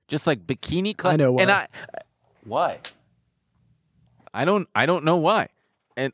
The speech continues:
Speaker 1: okay, he's winking at me. <laughs> So I've even, uh, gone so far as to,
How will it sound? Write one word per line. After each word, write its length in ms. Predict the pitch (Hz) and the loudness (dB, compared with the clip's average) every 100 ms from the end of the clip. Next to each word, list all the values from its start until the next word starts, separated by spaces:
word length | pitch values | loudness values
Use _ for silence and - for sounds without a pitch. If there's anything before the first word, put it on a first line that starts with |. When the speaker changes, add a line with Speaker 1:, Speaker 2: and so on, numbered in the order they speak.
| - | -8
Speaker 1:
okay, 300 | 95 110 117 | -8 -4 -2
he's 200 | 127 95 | -2 -4
winking 400 | 98 156 147 98 | -2 -2 -2 -4
at 120 | 87 | -6
me. 240 | 92 101 - | -8 -4 -4
<laughs> 80 | - - - - 165 - _ - - - | 0 -2 0 0 0 -2 _ -20 -20 -6
So 280 | 175 170 - - - | 0 0 0 -16 0
I've 220 | 156 170 | 0 0
even, 440 | 170 214 262 226 - _ 131 | -2 0 0 0 -6 _ -8
uh, 80 | |
gone 280 | 147 165 208 | 0 2 2
so 140 | 208 190 | 2 2
far 220 | 185 185 | 4 4
as 80 | 170 | 2
to, 200 | - 143 | -2 -4